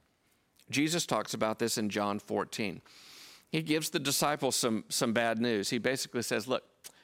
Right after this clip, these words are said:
things aren't gonna end the way you think they are. I'm not gonna be given a crown and we're all gonna, uh, live in a kingdom together.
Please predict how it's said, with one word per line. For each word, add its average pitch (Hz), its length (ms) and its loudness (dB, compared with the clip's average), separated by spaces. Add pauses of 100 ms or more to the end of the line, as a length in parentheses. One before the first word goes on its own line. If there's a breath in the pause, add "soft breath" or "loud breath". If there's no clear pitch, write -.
(120)
things 165 240 0
aren't 170 140 -2
gonna 143 160 2
end 139 280 2
the 131 60 4
way 123 120 4
you 117 120 2
think 123 260 -2
they 107 140 2
are. 135 440 2
I'm 101 140 0
not 104 140 0
gonna 107 140 -4
be 104 140 -2
given 107 260 -2
a 101 60 -4
crown 120 520 0
and 98 140 -2
we're 104 140 2
all 104 120 2
gonna, 98 320 -6 (480 loud breath)
uh, 104 300 -2
live 123 300 0
in 117 60 0
a 107 60 -2
kingdom 123 320 0
together. 120 480 0